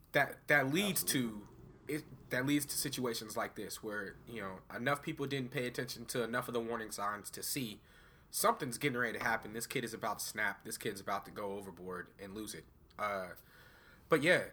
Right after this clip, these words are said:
Speaker 2: Right.
Speaker 1: it's, there's literally on the streets, you know, especially in, in major metropolitan cities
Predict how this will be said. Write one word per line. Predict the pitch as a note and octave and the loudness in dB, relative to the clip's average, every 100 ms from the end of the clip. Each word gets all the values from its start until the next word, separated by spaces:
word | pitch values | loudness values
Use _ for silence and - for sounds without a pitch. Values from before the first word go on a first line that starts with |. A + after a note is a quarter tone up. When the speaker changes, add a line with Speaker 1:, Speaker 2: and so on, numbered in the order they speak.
| - | -4
Speaker 2:
Right. | C3+ | -2
Speaker 1:
it's, | C3 - - | 2 0 2
there's | C#3 C#3+ B2 A#2+ | 2 2 2 2
literally | B2+ D3+ C#3 A#2+ A#2 G#2+ - | 4 4 4 2 0 -4 -6
on | A#2 | -4
the | A#2 | -4
streets, | - C#3 C3+ - G#2+ | -2 -2 -2 -4 -4
you | A#2 | -4
know, | A2 G#2+ | -4 -4
especially | - D3+ D#3+ D3+ C#3 | 0 2 2 2 0
in, | C3 B2+ C3 | 0 -2 -4
in | A#2 | 0
major | C3 C3+ | 0 2
metropolitan | C3 C3 - C3 C3+ B2+ B2 | 0 -2 -2 0 2 0 -2
cities | - C#3+ B2 G2+ - | -2 0 -2 -4 -10